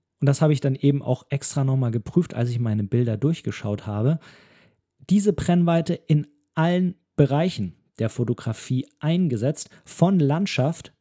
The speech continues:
über Porträt bis hin zur Reportage, und es hat auch tatsächlich überall funktioniert.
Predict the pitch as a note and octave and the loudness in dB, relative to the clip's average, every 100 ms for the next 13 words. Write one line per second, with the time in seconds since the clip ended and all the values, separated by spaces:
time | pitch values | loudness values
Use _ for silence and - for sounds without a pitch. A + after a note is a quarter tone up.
0 | _ - F#3 G3 F#3+ - C3 A2+ - - | _ 2 2 2 -4 -2 -2 -2 -4 0
1 | D3 F#3 - - - C#3 F#3+ F#3+ D3+ C3 | 2 0 -4 -16 2 4 4 2 2 0
2 | A#2+ - C#3+ D#3+ F3 G3+ - _ _ D#3 | -2 -2 -2 0 0 -4 -6 _ _ 2
3 | D3+ - - F#3 - F3+ - - D3+ - | 2 0 -6 -8 -6 -8 -8 -6 -6 -4
4 | - F#3 - F3+ - _ _ _ F#3+ G3 | -4 -4 0 -2 -2 _ _ _ 2 4
5 | G3 - E3+ E3+ _ - F#3 - A3 A3 | 2 2 -2 -2 _ 0 0 2 0 0
6 | B3 F#2+ | -2 -4